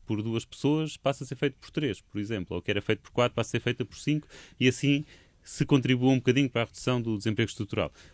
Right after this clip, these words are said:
O contrapeso disto é, evidentemente, o aumento dos custos laborais. Portanto, as coisas têm de ser feitas de forma equilibrada e, e, e agora não, não sei dizer qual é o ponto,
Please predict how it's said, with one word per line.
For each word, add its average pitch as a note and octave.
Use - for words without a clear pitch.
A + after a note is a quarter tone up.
O A3+
contrapeso F3
disto B2+
é, G#2
evidentemente, C3
o D#3
aumento D#3
dos D#3+
custos F3
laborais. F3
Portanto, F#2
as F#2
coisas G#2+
têm A#2
de -
ser A#2+
feitas A#2+
de -
forma B2
equilibrada C3
e, G#2+
e, G#2+
e A#2
agora G2
não, G2
não G2+
sei -
dizer D#2+
qual G2
é G2
o F#2+
ponto, G2